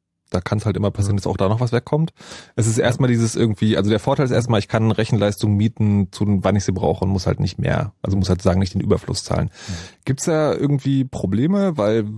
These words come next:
Speaker 1: so wie das jetzt rausgekommen ist, er hatte sozusagen, also eine große Firma hat eine ganze Anzahl von Computern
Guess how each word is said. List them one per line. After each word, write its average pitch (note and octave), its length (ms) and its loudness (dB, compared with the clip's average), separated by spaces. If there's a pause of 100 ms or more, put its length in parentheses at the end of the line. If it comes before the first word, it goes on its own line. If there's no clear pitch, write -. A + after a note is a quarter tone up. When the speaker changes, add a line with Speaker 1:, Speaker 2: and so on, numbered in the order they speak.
(160)
Speaker 1:
so A2+ 260 -2
wie A2+ 60 2
das A2+ 100 0
jetzt - 160 -2
rausgekommen B2 340 2
ist, A#2 120 -2
er A2 80 4
hatte G#2 100 0
sozusagen, G2+ 220 2
also G2 180 2
eine G2+ 140 2
große F3 260 0
Firma D#3+ 320 2
hat C3 120 -2
eine G#2+ 140 0
ganze G#2+ 360 0
Anzahl F3+ 320 2
von D3+ 160 0
Computern A3 540 0